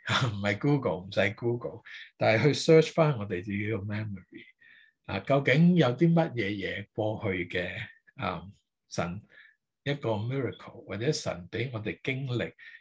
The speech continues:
一啲好特別嘅事情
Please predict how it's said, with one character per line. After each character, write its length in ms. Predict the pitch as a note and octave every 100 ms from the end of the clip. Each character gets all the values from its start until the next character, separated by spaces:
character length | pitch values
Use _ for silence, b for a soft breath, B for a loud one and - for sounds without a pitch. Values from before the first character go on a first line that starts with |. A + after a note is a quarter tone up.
| _
一 60 | D3
啲 280 | D3 C#3+ B2
好 280 | G2+ A#2+ - _ _ _ _ _
特 200 | - - -
別 160 | G2
嘅 160 | - G2+
事 260 | - G2 F2
情 300 | - E2+